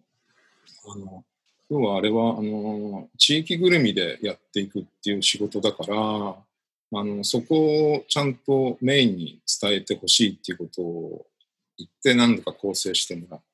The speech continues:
て、それで、まあ、自分でも、「あ、いいですよ」っていう感じで記事出してもらって、まあ、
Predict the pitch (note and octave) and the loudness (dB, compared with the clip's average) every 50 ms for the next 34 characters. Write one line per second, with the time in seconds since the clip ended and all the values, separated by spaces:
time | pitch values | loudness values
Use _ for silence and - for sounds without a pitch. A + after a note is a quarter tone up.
0 | _ - G#2+ G2+ G2+ G2+ G2+ G2 F#2+ F#2 F2 _ _ - - - - - - - | _ -10 -8 -6 -4 -4 -6 -6 -8 -12 -16 _ _ -12 -8 -6 -4 -2 -2 -2
1 | - - - - - C3 C3 C#3 C3 C3 C#3+ C#3 C#3 C#3 D3 D3 B2+ G2+ G2 G2+ | -4 -4 -6 -8 -6 -4 -2 -2 0 0 2 2 2 0 0 -2 -2 -2 -2 -6
2 | G2 G#2+ G#2+ G#2 A2 A2 G#2 F#2+ F2 E2 D#2+ - G2+ G2+ G#2 A2 G#2+ G2+ G2+ F#2 | -6 -4 -2 0 0 -2 -2 -2 -6 -8 -8 -8 -6 -4 -2 -2 -2 -2 -2 -2
3 | - - A#2 B2 B2+ B2 - G2+ - - F#2 F#2 E2+ E2+ - F#2 E2+ - - F#2+ | -2 0 0 0 -2 -2 -6 -8 -8 -8 -12 -12 -12 -10 -10 -12 -10 -8 -6 -6
4 | G2+ F#2+ G2+ G2 - - - F2+ D#2+ D#2+ E2 E2 D#2+ _ _ _ - - G#2 G#2 | -4 -4 -2 0 0 0 0 -2 -8 -10 -12 -16 -20 _ _ _ -4 0 0 0
5 | G2+ F#2+ F#2+ F#2 F2 _ _ - D3 C#3+ A#2 F2+ - | 2 0 -4 -8 -10 _ _ -4 -2 0 0 0 -2